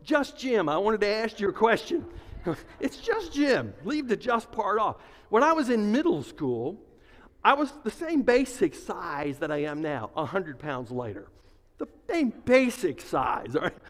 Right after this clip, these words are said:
I was, I wore a size ten shoe in the seventh grade. I wear a twelve now.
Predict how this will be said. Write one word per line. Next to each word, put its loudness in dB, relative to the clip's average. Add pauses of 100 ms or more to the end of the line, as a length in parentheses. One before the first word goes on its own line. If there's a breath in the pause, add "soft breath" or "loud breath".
(320 loud breath)
I 4
was, 2 (160)
I 2
wore 0
a 4
size 0
ten -2
shoe -2
in 4
the 0
seventh -4
grade. -4 (540 loud breath)
I -2
wear 4
a 0
twelve -2
now. -4